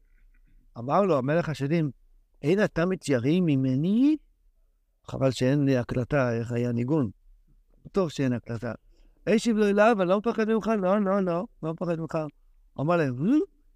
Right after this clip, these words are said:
אין אתה מתיירא? פה שאתה עצמו, ונעשה גודל מאוהד עד השמיים, ורוצה לבוא לו." נהיה גבוה עד לשמיים. אמר, "אז אוקיי, אף על פי כן, אין אני מתיירא ממך. אין לי מתיירא כלל.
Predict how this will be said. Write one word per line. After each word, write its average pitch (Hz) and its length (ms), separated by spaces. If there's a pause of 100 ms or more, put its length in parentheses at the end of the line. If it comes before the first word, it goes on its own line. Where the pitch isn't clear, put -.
(120)
אין 202 180
אתה 220 160
מתיירא? 156 520 (680)
פה 240 140
שאתה 208 280
עצמו, 196 300
ונעשה 160 400
גודל 214 380
מאוהד 208 480
עד 254 140
השמיים, 208 600
ורוצה 220 340
לבוא 226 260
לו." 254 100 (1400)
נהיה 196 220
גבוה 175 540
עד 190 100
לשמיים. 170 380 (300)
אמר, 202 260
"אז 175 160
אוקיי, 196 380 (580)
אף 190 100
על 208 80
פי 202 120
כן, 214 260
אין 220 180
אני 220 160
מתיירא 196 400
ממך. 143 320 (720)
אין 214 160
לי 220 60
מתיירא 196 360
כלל. 175 380